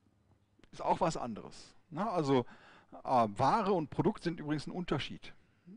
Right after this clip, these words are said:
Oder ein Gut ist auch was anderes. Ne? Im B W L-Sprachgebrauch sind das drei sehr unterschiedliche Dinge,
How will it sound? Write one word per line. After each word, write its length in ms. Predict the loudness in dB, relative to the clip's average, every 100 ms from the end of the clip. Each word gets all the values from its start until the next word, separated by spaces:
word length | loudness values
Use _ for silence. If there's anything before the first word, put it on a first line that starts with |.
| -20 -20 _ -20 -20 -20 -20 -16 -2
Oder 180 | 2
ein 140 | 2 2
Gut 380 | 2 2 0 -10 -16 _ _ _ -10
ist 100 | -2
auch 200 | 0 0
was 100 | -2
anderes. 520 | -2 -4 -6 -14 -6
Ne? 200 | 0 0 -2 -14 -20 -20 -20 _
Im 180 | -8 -2
B 120 | 2
W 60 | 4
L-Sprachgebrauch 880 | 6 4 4 2 0 0 0 0 0
sind 160 | -2
das 200 | -4 -4
drei 320 | -4 0 2 2
sehr 300 | 2 2 2
unterschiedliche 680 | 0 -2 -4 -6 -6 -4
Dinge, 360 | -2 2 2